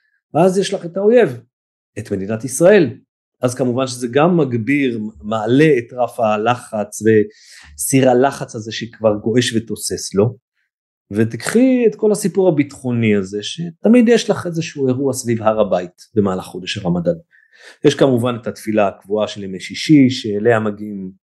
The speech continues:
בין מאתיים לארבע מאות אלף מתפללים, מכל רחבי הגדה, מכל רחבי יהודה ושומרון, מזרח ירושלים כמובן.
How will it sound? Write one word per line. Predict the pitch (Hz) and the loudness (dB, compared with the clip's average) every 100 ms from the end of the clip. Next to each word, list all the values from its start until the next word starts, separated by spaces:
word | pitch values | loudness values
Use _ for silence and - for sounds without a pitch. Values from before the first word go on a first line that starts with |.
| _ | _
בין | 104 107 98 92 85 | 0 2 2 -2 -6
מאתיים | 101 - 117 110 104 | -10 0 2 2 0
לארבע | 98 90 101 | -4 -4 -6
מאות | 98 98 | -6 -8
אלף | 92 95 - - | -6 -6 -6 -10
מתפללים, | 87 - 92 87 92 135 165 - _ _ _ _ - | -12 -8 -6 -2 2 2 2 -10 _ _ _ _ 0
מכל | 123 127 - 165 | 0 0 4 6
רחבי | 123 110 - 104 107 | 6 0 -8 -8 -8
הגדה, | 98 95 92 117 | -8 -12 -2 0
מכל | 131 - 117 | 0 0 -4
רחבי | 107 - 101 | -4 -8 -4
יהודה | 101 98 95 87 | -4 -2 -2 -2
ושומרון, | - 98 95 107 113 101 | -6 -8 -2 2 2 2
מזרח | 95 98 - | -4 -10 -14
ירושלים | 90 - 107 120 131 127 | -16 -12 -2 0 0 -4
כמובן. | 127 117 135 | -10 -6 -4